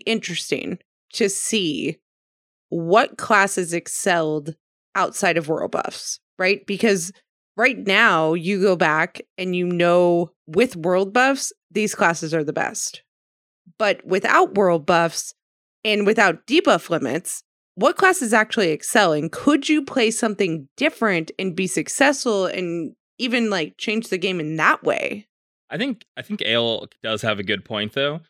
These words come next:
Speaker 2: where if we already do this in T B C, where we were like, "Ah, like, w-, it matters a little bit what you play, but if you're a good player, you can join the raid, m-, like, as long as you're playing your class well." But, like, we're already like,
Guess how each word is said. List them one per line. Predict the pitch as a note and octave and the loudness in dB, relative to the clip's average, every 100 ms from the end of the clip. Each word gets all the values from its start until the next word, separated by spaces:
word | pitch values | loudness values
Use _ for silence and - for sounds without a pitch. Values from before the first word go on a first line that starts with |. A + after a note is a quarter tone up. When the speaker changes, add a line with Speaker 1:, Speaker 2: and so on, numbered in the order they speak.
| _ | _
Speaker 2:
where | - A2 | -6 -4
if | A#2+ A#2+ C#3+ - _ _ | -4 -4 -12 -16 _ _
we | C#3 D#3 | -2 0
already | A3 F#3 | 2 0
do | B2 C3+ | 0 0
this | C#3+ - | 0 -2
in | A#2 | -6
T | - C3 | -4 -2
B | B2+ | -2
C, | G#2+ - A2+ | -4 -4 -4
where | B2 G2+ F#2+ - - | -2 -2 -4 -12 -8
we | C#3+ | -2
were | G3 G#3 | 2 2
like, | F#3 E3 - | 2 0 -2
"Ah, | G3+ G3+ F#3+ - _ _ _ - | 2 4 4 0 _ _ _ -6
like, | F3 E3 _ _ _ _ - | -6 -6 _ _ _ _ -8
w-, | F3+ | -2
it | F#3 | 2
matters | F#3+ A3+ A3+ F#3 | 4 4 6 4
a | |
little | C#3 C#3 C#3+ | 4 6 6
bit | C#3+ C3 | 4 2
what | C3+ | 0
you | C#3 | 0
play, | C#3+ D3 C#3 C#3+ D3 | -4 0 2 2 0
but | B2+ | -2
if | A2+ | 0
you're | B2 | 0
a | A#2 | 0
good | C3 A#2+ | 0 -2
player, | - A#2 G#2+ G2 F#2+ E2 - _ _ _ | -2 0 2 2 0 -2 -8 _ _ _
you | G#2+ G#2+ | -10 -4
can | A2 G2 F2+ - _ _ - | -4 -4 -8 -12 _ _ -8
join | B2 A2+ G2 | -6 -4 -6
the | |
raid, | F2+ E2+ A#1+ C#2+ - _ | -8 -8 -6 -8 -12 _
m-, | G#2+ | -18
like, | - G2 | -12 -10
as | A2 | -6
long | A#2 A#2 | -4 -2
as | |
you're | A2 | -4
playing | G#2 G#2+ | -4 -4
your | G2 | -4
class | F#2 F#2 F#2+ - | -6 -4 -4 -2
well." | C3+ C#3+ - _ _ | -2 -4 -10 _ _
But, | D3+ | 0
like, | D#3 | 2
we're | D3 G#3+ | 4 6
already | F#3 E3 C3+ D#3 | 6 6 4 4
like, | B2 G#2+ | 4 4